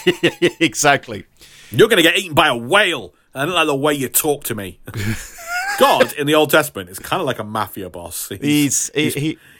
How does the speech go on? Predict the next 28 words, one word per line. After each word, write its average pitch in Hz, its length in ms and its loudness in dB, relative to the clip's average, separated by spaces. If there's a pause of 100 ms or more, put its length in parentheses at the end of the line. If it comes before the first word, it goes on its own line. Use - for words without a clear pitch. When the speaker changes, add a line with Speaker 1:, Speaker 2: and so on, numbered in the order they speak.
(260)
Speaker 2:
he's 143 60 2
gonna 151 120 2
have 170 120 4
something. 156 180 -2
He's, 131 200 -2
he'll 147 400 0
have 226 160 2
you - 60 -2
sleeping 175 220 -2
with 143 120 2
the 120 40 0
fishes. 139 520 -4 (160)
Speaker 1:
No, 226 120 0
Speaker 2:
In 175 100 4
Speaker 1:
not 190 240 6
Speaker 2:
the 113 80 0
fishes. 95 600 -2
Speaker 1:
Not 214 160 2
to - 80 -6
be 170 120 0
disrespectful 160 760 -4
or 117 80 -4
blasphemous, 151 480 -2
but - 160 -6
he's 120 100 -6
clearly 160 500 -4
the 110 120 0
antagonist. 101 800 -6